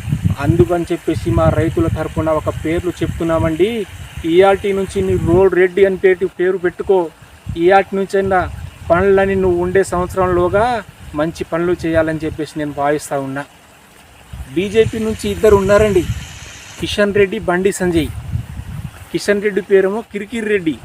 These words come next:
బండి సంజయ్ పేరేమో గుండు సన్యాసి. గుండు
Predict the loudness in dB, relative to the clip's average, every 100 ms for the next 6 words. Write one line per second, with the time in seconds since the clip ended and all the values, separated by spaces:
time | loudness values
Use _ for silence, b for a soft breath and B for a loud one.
0 | -18 -18 -18 -12 -6 -4 -2 -2 0 0
1 | 2 2 2 0 -2 -2 -2 0 0 0
2 | 2 2 0 -4 -8 -20 -20 -18 -16 -8
3 | -4 -2